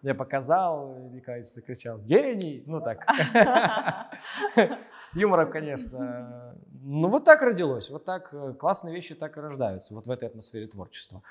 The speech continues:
Если вообще про метод Юрия Николаевича, вообще про спектакль, ну,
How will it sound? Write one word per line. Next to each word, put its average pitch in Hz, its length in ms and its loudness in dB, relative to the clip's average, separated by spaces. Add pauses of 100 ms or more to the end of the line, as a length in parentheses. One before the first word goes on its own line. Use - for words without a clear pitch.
(320)
Если 160 300 6
вообще 190 340 -4
про 135 580 0 (400)
метод 147 600 -2 (260)
Юрия 107 140 -12
Николаевича, 107 560 -6
вообще 95 760 -8
про 95 120 -10
спектакль, 165 680 2 (380)
ну, 151 800 -4